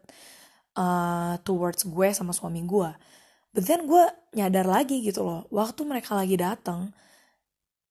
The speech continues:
mereka tuh lagi nggak ngobrol. So, well, <laughs> of course, it, it was targeted towards us gitu.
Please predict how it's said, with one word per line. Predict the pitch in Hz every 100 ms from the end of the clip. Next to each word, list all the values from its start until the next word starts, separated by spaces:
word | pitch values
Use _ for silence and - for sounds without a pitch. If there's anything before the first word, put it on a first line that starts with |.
| 233
mereka | 226 311
tuh | 466 403
lagi | 208
nggak | 180 170
ngobrol. | 180 190 180 175 185 - _ _ _ -
So, | - - 214 208 202 - - _ _ _ _ _ _ _ _ _ _ _ -
well, | 254 233 240 - - -
<laughs> | - - -
of | 220 -
course, | 262 247 247 - _ _
it, | - 208 202 - - - _ 208
it |
was | 220 214
targeted | 190 185 190 185
towards | 196 180 180
us | - 277 -
gitu. | 185 180